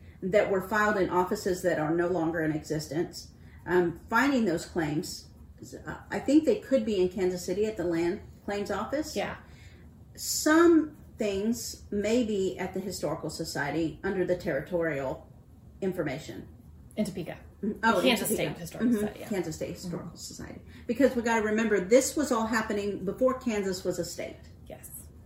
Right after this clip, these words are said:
Speaker 1: And so, so we're not sure where those are, but I'm thinking they're either at the Kansas State Historical Society or in Kansas, uh, City at the Land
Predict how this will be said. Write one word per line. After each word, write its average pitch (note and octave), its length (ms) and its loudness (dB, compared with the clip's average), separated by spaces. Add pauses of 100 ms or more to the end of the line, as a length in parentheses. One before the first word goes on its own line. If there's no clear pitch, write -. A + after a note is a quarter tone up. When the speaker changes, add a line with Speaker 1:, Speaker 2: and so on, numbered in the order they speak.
(380)
Speaker 1:
And G#3+ 200 0
so, G3 720 2 (760)
so - 1400 0 (760)
we're G#3 220 -2
not G3 160 -2
sure F3 160 -2
where D#3 120 -2
those D#3 220 -6
are, - 280 -12
but A#3+ 100 2
I'm A3+ 200 0
thinking A#3+ 300 2
they're F3 220 0
either A#3 380 4
at G3+ 160 -4
the G#3 80 -2
Kansas F#3+ 320 -4
State F#3 200 -2
Historical F3 440 -4
Society D#3 640 -6
or F3+ 440 2
in E3+ 140 0
Kansas, - 520 -4 (480)
uh, D#3+ 160 -4
City E3+ 540 0
at D#3+ 300 -4
the D#3+ 460 0
Land E3 600 -2